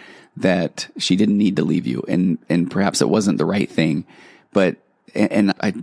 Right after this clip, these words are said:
work with people a lot where we talk about acceptance, acceptance and commitment therapy, acceptance, that happened, and not even trying to make as much sense or meaning out of it.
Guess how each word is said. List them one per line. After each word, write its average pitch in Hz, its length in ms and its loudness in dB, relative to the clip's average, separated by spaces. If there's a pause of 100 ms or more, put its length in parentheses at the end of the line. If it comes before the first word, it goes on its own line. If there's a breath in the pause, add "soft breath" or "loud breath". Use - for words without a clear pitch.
(320)
work 98 240 0
with 107 80 0
people 110 500 0 (520)
a 107 80 0
lot 139 380 -2 (180)
where 92 260 2
we 92 140 0
talk - 220 -4
about 76 260 -2
acceptance, - 500 -4
acceptance 117 480 0
and 123 180 2
commitment 117 340 0
therapy, 127 320 0
acceptance, - 440 -4
that 107 180 -4
happened, - 440 -6 (460 loud breath)
and 92 120 2
not 107 160 4
even 110 160 2
trying 110 200 0
to 98 40 0
make 104 180 0
as 104 120 -2
much 92 160 -4
sense 113 280 0
or 95 60 0
meaning 104 340 2
out 78 140 -6
of 85 100 -6
it. - 180 -4